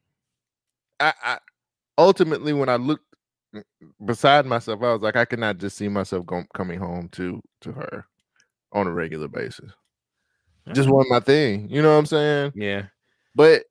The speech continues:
Speaker 1: it did come up kinda awkwardly 'cause I think she felt more for me than I did for her. You know
Speaker 2: Yeah,
Speaker 1: what I'm
Speaker 2: that
Speaker 1: saying?
Speaker 2: A game, huh?
Speaker 1: Jumper was, was correct.
Speaker 2: The jumper was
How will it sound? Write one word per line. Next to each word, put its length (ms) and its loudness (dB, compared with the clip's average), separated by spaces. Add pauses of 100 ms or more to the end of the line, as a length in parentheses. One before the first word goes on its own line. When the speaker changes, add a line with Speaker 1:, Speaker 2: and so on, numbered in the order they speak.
(200)
Speaker 1:
it 220 2
did 240 2
come 220 4
up 280 4
kinda 360 0
awkwardly 480 0
'cause 180 -2
I 80 4
think 220 -4
she 180 -12
felt 480 0
more 560 2 (1200)
for 140 -2
me 360 -2
than 160 -6
I 100 4
did 240 0
for 120 -14
her. 400 0 (120)
You 100 -8
know 100 4
Speaker 2:
Yeah, 80 6
Speaker 1:
what 20 6
I'm 60 2
Speaker 2:
that 220 -6
Speaker 1:
saying? 100 -2
Speaker 2:
A 40 -6
game, 240 -8
huh? 220 -12 (1800)
Speaker 1:
Jumper 240 0
was, 120 2 (200)
was 140 -4
correct. 600 0
Speaker 2:
The 160 -4
jumper 320 -2
was 180 -2